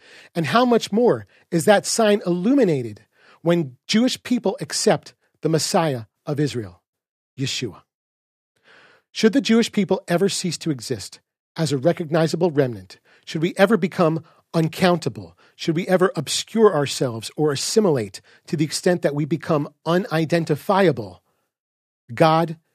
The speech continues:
is proved a liar. His reputation is destroyed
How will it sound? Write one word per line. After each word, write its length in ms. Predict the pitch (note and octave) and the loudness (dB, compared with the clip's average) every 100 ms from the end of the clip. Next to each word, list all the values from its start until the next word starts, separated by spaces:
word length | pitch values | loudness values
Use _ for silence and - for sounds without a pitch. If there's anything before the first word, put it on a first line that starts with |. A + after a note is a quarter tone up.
| _ _ | _ _
is 120 | C#3+ - | -8 -8
proved 540 | - E3 B2+ A2 - _ _ _ _ _ _ - | -2 0 0 -2 -12 _ _ _ _ _ _ -8
a 60 | |
liar. 460 | C#3 B2 A2+ F#2+ D#2+ _ _ _ _ _ _ _ _ | -4 -2 -4 -6 -12 _ _ _ _ _ _ _ _
His 200 | C3 G#2+ | -10 -6
reputation 760 | B2+ C3 - F3 F#3+ - E3+ | -6 -6 -2 2 2 2 -2
is 180 | E3+ C#3 | -4 -10
destroyed 800 | - - - - F3+ D3+ F#2+ - | -8 -6 -6 -2 4 4 2 -10